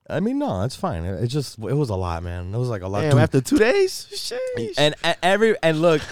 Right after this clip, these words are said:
Speaker 2: <laughs>
Speaker 1: and, but it was fifteen hours of that shit, dude. It was a lot. Ev-, there's so many songs where I was like, "Damn, I thought that was the same person." There's so many different artists. I am a piece of shit. <laughs> I couldn't, I, I just, I don't know anything.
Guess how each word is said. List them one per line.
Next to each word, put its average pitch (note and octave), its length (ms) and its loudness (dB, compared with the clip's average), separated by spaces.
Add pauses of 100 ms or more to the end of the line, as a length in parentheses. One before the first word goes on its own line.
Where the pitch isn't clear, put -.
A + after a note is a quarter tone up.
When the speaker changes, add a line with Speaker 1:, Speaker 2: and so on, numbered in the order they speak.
(120)
Speaker 2:
<laughs> - 200 -8
Speaker 1:
and, D#3 200 2
but C#3+ 140 4
it - 20 4
was D#3+ 140 0
fifteen G3 320 -4
hours G3 240 -4
of F#3+ 100 -6
that F#3 160 -8
shit, D#3 300 -12
dude. D#3+ 100 -12
It E3+ 100 -12
was F3 120 -14
a G3 60 -10
lot. F3 320 -6 (1500)
Ev-, C#3+ 240 -4
there's E3 320 0
so F3+ 120 -2
many F#3 140 0
songs F3 380 -2
where D#3+ 80 0
I - 40 2
was C3 100 -2
like, A2+ 120 -6
"Damn, C3 240 -10
I B2+ 60 -10
thought C#3+ 220 -16
that D#3+ 100 -12
was D3+ 160 -12
the D3 80 -10
same B2 340 -8
person." F#2 600 -14 (560)
There's C3+ 180 -4
so D#3 300 0
many E3 300 0
different C3+ 560 0
artists. A2+ 600 -2 (140)
I A#2 200 -2
am C#3+ 200 -2
a A2 80 -2
piece A#2+ 300 -6
of G#2 100 -2
shit. F#2 420 -6
<laughs> - 1700 -14
I A2+ 140 0
couldn't, A2+ 440 -2
I, A2 120 -4
I A2 40 -4
just, G#2+ 280 -10
I G#2 100 -6
don't A#2+ 140 -4
know A#2 160 -4
anything. G2 380 -6